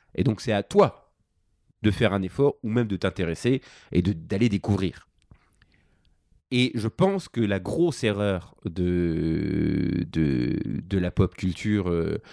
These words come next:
et, euh, et m-, c'est, c'est une erreur, et en même temps, c'est aussi une sorte de passage obligé. Moi, je le vois, euh, dans la, la, la confection de, de, de Blockbuster, c'est qu'au, au, au bout d'un moment, euh, t'as les décideurs, ils te laissent les coups des franches, mais ils veulent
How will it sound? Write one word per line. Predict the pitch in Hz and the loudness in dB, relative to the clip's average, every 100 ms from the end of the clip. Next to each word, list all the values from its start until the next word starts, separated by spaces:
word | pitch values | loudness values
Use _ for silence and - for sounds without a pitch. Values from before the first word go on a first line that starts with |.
| - - - - - | -20 -20 -20 -18 -6
et, | 82 82 | -2 0
euh, | 80 71 71 87 | 2 2 0 2
et | |
m-, | 98 101 - - | 0 0 -6 -16
c'est, | - - 110 | -8 -2 -2
c'est | - 120 113 | -2 -4 -2
une | 117 | -2
erreur, | 147 208 | -2 -2
et | 127 | -2
en | 110 | -2
même | 113 | -2
temps, | 113 180 | -2 -4
c'est | 120 | -2
aussi | 107 185 | -2 -2
une | 185 | -2
sorte | 185 135 | 0 -2
de | |
passage | 110 113 120 101 | -2 -4 -2 0
obligé. | 104 139 156 160 | 0 -2 0 0
Moi, | 101 | 0
je | 92 92 | -2 -2
le | |
vois, | 92 120 139 110 | 0 0 0 -2
euh, | 90 85 82 | -2 -4 -4
dans | 85 87 | -2 0
la, | 82 73 | 0 -2
la, | 69 64 - - - | -4 -8 -12 -20 -4
la | 90 | -4
confection | - 120 - - - - 143 123 - - - | 0 -2 0 0 0 0 0 0 -8 -20 -14
de, | 92 90 87 | -4 0 0
de, | 90 | 0
de | 85 | -2
Blockbuster, | 85 95 82 90 - 175 175 | 0 0 0 -6 -2 -2 -2
c'est | 98 | -6
qu'au, | 82 80 | -6 -2
au, | 82 85 - | 0 0 0
au | |
bout | 85 92 | -2 0
d'un | 95 | 0
moment, | 92 101 160 175 - - - - - 65 | 0 0 0 0 -8 -20 -20 -20 -12 -6
euh, | 73 78 87 | -2 -2 -2
t'as | 101 | -2
les | 101 | -2
décideurs, | 101 101 - 104 113 101 | 0 -2 -4 -4 -2 -2
ils | 95 | -8
te | - | -2
laissent | 92 92 - | 0 0 -2
les | 92 | -4
coups | 101 | -2
des | 92 | -4
franches, | - 147 170 - | -2 -2 -2 -2
mais | 101 | -2
ils | 95 | 2
veulent | 107 | 2